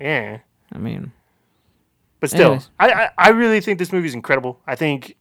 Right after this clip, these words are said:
Speaker 1: it's definitely up there on my list of movies. I kind of forget about it because I don't think I've watched it as many times as, as most. I think I've, I, maybe I have watched it a bunch on T V, but it's definitely a movie where, like,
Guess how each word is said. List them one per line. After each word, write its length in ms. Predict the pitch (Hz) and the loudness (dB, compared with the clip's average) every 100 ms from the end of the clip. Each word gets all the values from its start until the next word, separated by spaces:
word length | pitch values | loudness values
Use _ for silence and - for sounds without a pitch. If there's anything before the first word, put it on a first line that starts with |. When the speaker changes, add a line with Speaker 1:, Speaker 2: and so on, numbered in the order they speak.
| - | -6
Speaker 1:
it's 200 | 151 - | -6 2
definitely 560 | 165 160 190 175 160 147 | 4 4 4 2 2 0
up 140 | 143 | 0
there 560 | 156 147 139 131 131 - | 0 4 4 2 0 -6
on 500 | 127 123 120 110 120 | -4 -2 -4 -8 -4
my 220 | 120 143 | 0 2
list 220 | 160 160 | 2 -2
of 60 | 170 | -4
movies. 280 | 170 175 170 | -2 -2 0
I 140 | 160 175 | 0 0
kind 240 | 202 240 | 0 -2
of 60 | 277 | -2
forget 320 | 151 131 147 | -2 0 0
about 260 | 160 190 | 0 -2
it 220 | 202 - _ _ _ | -2 -8 _ _ _
because 680 | - - 160 151 135 135 135 _ _ _ - | -14 -2 0 0 -2 -10 -18 _ _ _ -2
I 60 | 170 | 2
don't 160 | 190 | 2
think 160 | 208 180 | 0 -2
I've 140 | 139 | -2
watched 400 | 113 120 147 - | 0 2 2 -2
it 140 | 185 175 _ _ - | -6 -6 _ _ -2
as 220 | 170 165 | 0 0
many 240 | 180 180 | -2 -4
times 400 | 180 185 175 180 | -4 -4 -2 -4
as, 240 | 185 180 190 | -8 -8 -10
as 260 | 185 170 | -8 -8
most. 280 | 180 185 180 - | -6 -6 -4 -4
I 80 | |
think 160 | 170 285 | 0 0
I've, 120 | 320 | -2
I, 120 | - 226 | -4 -8
maybe 240 | 285 311 | -6 -4
I 60 | 247 | -6
have 260 | 147 135 123 | -2 0 0
watched 240 | 110 - | -4 -6
it 80 | 117 | -10
a 40 | |
bunch 280 | 110 117 110 | -8 -8 -8
on 80 | 110 | -12
T 180 | 123 120 | -12 -12
V, 260 | 123 120 _ _ _ - | -12 -14 _ _ _ -4
but 100 | 170 | -2
it's 100 | 151 | 0
definitely 300 | 202 220 226 | -2 0 -4
a 40 | |
movie 220 | 185 190 190 | -2 -2 -2
where, 160 | 170 | -2
like, 240 | 147 131 | -4 -8